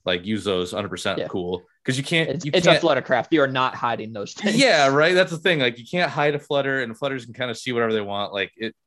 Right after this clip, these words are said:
Speaker 1: was whatever. Like, this was a fun event. And then the next round was, uh, a gentleman from the, uh, Skull, uh, Skull Squadron boys out of, I think out of Pennsylvania.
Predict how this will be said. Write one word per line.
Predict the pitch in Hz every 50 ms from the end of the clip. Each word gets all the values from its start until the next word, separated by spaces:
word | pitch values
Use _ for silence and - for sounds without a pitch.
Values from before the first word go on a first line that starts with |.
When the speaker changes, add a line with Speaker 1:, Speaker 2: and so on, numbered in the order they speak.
| _
Speaker 1:
was | - 131 117 110 92 95
whatever. | 98 104 90 85 80 78 76 78 78
Like, | 92 92 90 - _
this | - -
was | 101 95
a | 87
fun | - - 90 87
event. | 78 80 82 - - _ _ _ _ _ _ _ _ _ _ _ _ _ _ _ _ _ - -
And | 127 131
then | 123
the | 120
next | 117 127 127 - -
round | 135 131 123 123 117 107
was, | 107 104 98 92 90 - - _ _ _ _ _ _ _ _ _ _ _ _ _ _ _ _ _
uh, | - 98 95 95 92
a | 92
gentleman | 92 117 117 113 113 113 110 107
from | - 113 107 104 101 101 92
the, | 85 95 95 95 95 92 92 92 90 - _ _ _ _ _ _ _ _ _ _ _ _ _ _ _ _ _
uh, | 90 87 87 87
Skull, | - - - - 110 110 110 107 107 107 113 110 - _ _ _ _ _ _
uh, | 92 87 87 85 85
Skull | - - - 117 113
Squadron | - - 113 107 95 101 98 90
boys | 80 98 98 98 98 98 90 - -
out | - 92 92 90
of, | 87 87 - _
I | - -
think | - 214 226
out | 285 269
of | 226 226
Pennsylvania. | - 143 135 - 85 85 90 92 90 87 - -